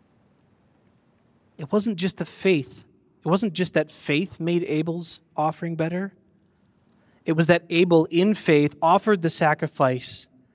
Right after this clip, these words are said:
that God had established as the means of salvation, whereas Cain tried to obtain forgiveness by offering the fruit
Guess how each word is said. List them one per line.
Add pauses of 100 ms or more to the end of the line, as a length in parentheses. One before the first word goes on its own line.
(300)
that
God
had
established
as
the
means
of
salvation, (1400)
whereas
Cain (160)
tried
to
obtain
forgiveness (640)
by
offering
the
fruit